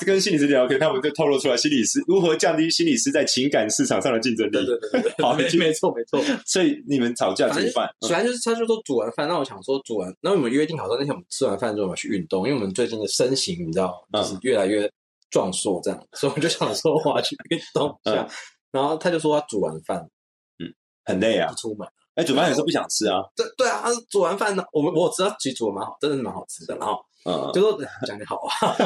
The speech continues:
Speaker 1: <laughs> 你会怕。
Speaker 2: <laughs> 对，对，对，就煮完饭，然后我，“干，我们终于要出去运动了。”然后说，
Speaker 1: 嗯。
Speaker 2: “太累了，我不行。”
Speaker 1: 对。
Speaker 2: 然后就躺在那边快睡着了。
Speaker 1: 对。
Speaker 2: 我就觉得很火啊，说，“你给我起来。”
Speaker 1: 哎，人家刚煮完饭，你是什么态度？
Speaker 2: 我，我有煮，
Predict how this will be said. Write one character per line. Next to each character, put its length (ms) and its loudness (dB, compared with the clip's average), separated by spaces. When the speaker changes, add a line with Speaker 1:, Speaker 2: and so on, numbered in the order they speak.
Speaker 1:
<laughs> 160 -2
你 80 4
会 180 4
怕。 260 2
Speaker 2:
<laughs> 80 -20
对， 100 -4
对， 300 -4
对， 240 -2
就 120 0
煮 120 2
完 180 2
饭， 160 0
然 140 0
后 60 -2
我 200 -2
，“干， 260 -4
我 60 -2
们 80 -2
终 120 0
于 40 0
要 100 0
出 140 -2
去 60 2
运 140 2
动 140 2
了。” 80 -4
然 80 -2
后 80 -2
说， 120 0
Speaker 1:
嗯。 40 -2
Speaker 2:
“太 160 -2
累 220 0
了， 80 -6
我 40 -8
不 120 -6
行。” 200 -4
Speaker 1:
对。 140 2
Speaker 2:
然 80 0
后 80 0
就 140 2
躺 220 -6
在 60 -4
那 80 0
边 260 -2
快 100 -4
睡 220 0
着 100 -10
了。 160 -18
Speaker 1:
对。 100 0
Speaker 2:
我 60 0
就 120 0
觉 80 4
得 60 4
很 80 2
火 320 2
啊， 160 2
说 120 0
，“你 60 2
给 60 -4
我 60 0
起 240 0
来。” 260 -2
Speaker 1:
哎， 240 2
人 180 2
家 120 4
刚 180 2
煮 140 2
完 140 2
饭， 220 0
你 40 0
是 140 2
什 100 -2
么 60 -6
态 140 0
度？ 140 0
Speaker 2:
我， 220 0
我 80 2
有 160 2
煮， 200 -12